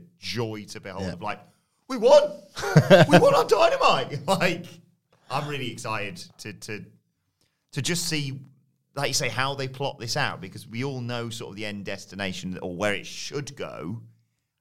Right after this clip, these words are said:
Speaker 1: And to, and the, the, I, it's, it's sudden, but it's also, yeah, a long time coming. Let's just have it now.
Speaker 2: Let's just have Chris Jericho turn heel. This babyface thing's not really worked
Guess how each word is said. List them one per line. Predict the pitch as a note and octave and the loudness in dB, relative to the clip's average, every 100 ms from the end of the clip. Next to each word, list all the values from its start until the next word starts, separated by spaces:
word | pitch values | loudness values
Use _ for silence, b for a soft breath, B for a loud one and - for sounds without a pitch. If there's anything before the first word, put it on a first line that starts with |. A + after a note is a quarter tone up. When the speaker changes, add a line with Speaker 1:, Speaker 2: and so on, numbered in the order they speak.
| _ | _
Speaker 1:
And | - F#2+ - | -12 -12 -10
to, | - A2 G2 | -8 -8 -4
and | A#2 A2+ A2+ | -4 -4 -8
the, | A2+ A2 | -12 -16
the, | B2 C3 A#2 - _ | -12 -12 -12 -20 _
I, | A#2+ A2 - _ | -14 -14 -18 _
it's, | C3+ - - | -12 -10 -10
it's | A2+ B2+ | -10 -8
sudden, | - F3+ D#3+ A2 G#2 | -8 -6 -8 -8 -10
but | G#2+ | -12
it's | A2+ A#2 | -14 -14
also, | A#2 - | -16 -14
yeah, | A2+ A2 F#2+ | -12 -10 -10
a | |
long | G#2+ A2+ | -10 -12
time | A2 F#2+ G2+ | -12 -12 -12
coming. | G2 G2 C#2+ E2 G2+ b b b b b _ _ | -12 -14 -12 -12 -14 b b b b b _ _
Let's | _ - | _ -10
just | - E2+ | -8 -10
have | D#2+ | -10
it | E2 - - | -12 -12 -12
now. | E2 E2 | -8 -4
Speaker 2:
Let's | E2 B2+ | 0 2
just | A#2+ | 2
have | - A2+ | 0 -4
Chris | - A2+ | -4 -2
Jericho | A2+ G2+ G#2+ | 0 0 -4
turn | - G2+ | -6 -2
heel. | G2 G2+ | 0 0
This | F#2 | 0
babyface | A2+ G#2+ G2 G#2 F#2 - | 2 0 -2 -4 -4 -4
thing's | F#2+ F2 | -6 -8
not | F#2+ F#2 | -10 -8
really | F#2+ F#2 | -6 -4
worked | F#2 F#2 | -2 -4